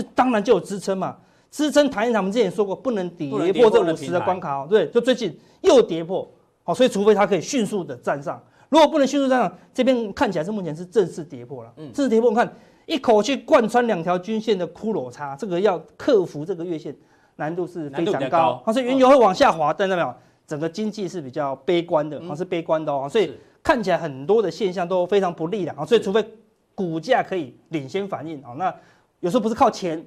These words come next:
Speaker 2: 嗯。
Speaker 1: 好，对，你要靠真的有可以实质刺激经济。另外，那如果全球经济不好，啊，什么最值得？就是黄金啊。
Speaker 2: 黄金。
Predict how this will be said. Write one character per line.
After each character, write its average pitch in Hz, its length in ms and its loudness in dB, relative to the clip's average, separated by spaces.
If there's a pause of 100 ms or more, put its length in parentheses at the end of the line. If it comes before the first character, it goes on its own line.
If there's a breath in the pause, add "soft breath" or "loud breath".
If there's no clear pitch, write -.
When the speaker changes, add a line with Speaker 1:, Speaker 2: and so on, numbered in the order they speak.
Speaker 2:
嗯。 165 60 -20
Speaker 1:
好， 160 60 -6
对， 180 120 -2
你 160 40 -2
要 170 80 2
靠 196 160 2
真 202 140 -2
的 196 80 -2
有 151 100 0
可 151 140 0
以 170 80 4
实 190 180 -6
质 165 160 -8
刺 175 220 -10
激 180 160 -4
经 170 180 -8
济。 165 200 -10
另 277 100 2
外， 240 180 2 (360 soft breath)
那 277 80 0
如 277 80 4
果 247 80 8
全 220 120 2
球 226 80 -2
经 233 140 -2
济 240 60 -2
不 226 160 -2
好， 131 180 -2 (380)
啊， 127 160 -14
什 170 120 -10
么 165 80 -6
最 185 160 2
值 147 160 -10
得？ 127 140 -12
就 202 140 2
是 151 40 -6
黄 165 140 -6
金 185 180 -4
啊。 165 40 -2
Speaker 2:
黄 120 100 -8
金。 165 180 -12